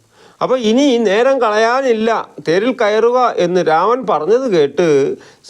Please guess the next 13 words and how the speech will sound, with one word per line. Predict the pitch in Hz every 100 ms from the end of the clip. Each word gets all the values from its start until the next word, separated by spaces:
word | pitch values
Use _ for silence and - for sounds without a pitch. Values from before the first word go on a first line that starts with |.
| -
സീത | 156 175 226 185 123 - _ _ 143
തേരിൽ | 131 117 113
കയറി. | 110 - - _ _ _ _ _ -
ശ്രീരാമൻ | 147 190 220 226 254
പിതാവിൻ്റെ | 262 196 220 233 233 233 240 240 214 165
കാൽ | 165 208
തൊട്ട് | 220 226
വന്ദിച്ച | 220 165 151 196 220
ശേഷം | - 175 147 143 170 147 - - _ _ _ -
തേരിൽ | 147 147 147 - -
കയറി. | 110 107 - - - _
വില്ലും | 147 175 226 247 269 277 277
അമ്പും | 185 185 220 214 247